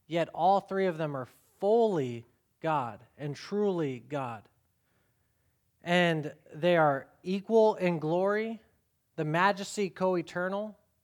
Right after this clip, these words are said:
They agree in their own will together, but yet all three of these persons have different and distinct roles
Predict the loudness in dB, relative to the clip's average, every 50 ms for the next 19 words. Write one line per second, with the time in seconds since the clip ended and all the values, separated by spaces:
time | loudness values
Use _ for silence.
0 | _ _ _ _ _ _ _ _ _ _ _ _ _ _ _ _ _ _ _ _
1 | -8 -2 0 2 2 2 0 -4 -6 -6 -6 -6 -6 -6 -8 -6 -4 -2 -2 0
2 | -2 -2 -2 -4 -4 -2 0 0 2 2 2 2 0 0 0 0 0 0 0 0
3 | -2 -2 -2 -2 0 0 0 0 -2 -4 -8 -12 _ _ _ _ _ _ _ -10
4 | -8 -4 -2 -2 -2 -2 -2 -4 -8 -10 -12 _ _ _ _ _ _ _ -4 -4
5 | -2 -2 2 2 4 4 2 2 2 4 6 6 6 4 0 -4 -2 -2 -2 -2
6 | -2 -2 -2 -2 -4 -6 -6 -4 -2 -2 -2 0 -2 -2 -2 -2 -2 0 2 2
7 | 2 2 0 -2 -4 -2 -2 -2 -2 -2 -2 -4 -10 _ _ _ _ -10 -6 -4
8 | -4 -4 -4 -4 -4 -4 -4 -4 -8 -8 -6 -2 0 2 4 4 4 4 2 0
9 | -2 -6 -8 -12 -18